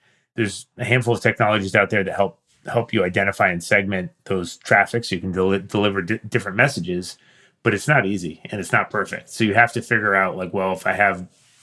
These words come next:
bleed over from one audience to the other, are they gonna feel,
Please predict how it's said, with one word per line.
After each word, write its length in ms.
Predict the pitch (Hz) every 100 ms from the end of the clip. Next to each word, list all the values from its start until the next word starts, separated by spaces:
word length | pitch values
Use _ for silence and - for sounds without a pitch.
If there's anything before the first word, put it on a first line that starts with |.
| -
bleed 240 | 120 120
over 280 | 110 98 98
from 200 | 95 104
one 160 | 98 101
audience 360 | 98 95 85
to 100 | -
the 100 | 92
other, 360 | 104 104 90 87 _ _ _ _
are 120 | 101
they 120 | 92
gonna 200 | 90 95
feel, 500 | 85 104 95 175 170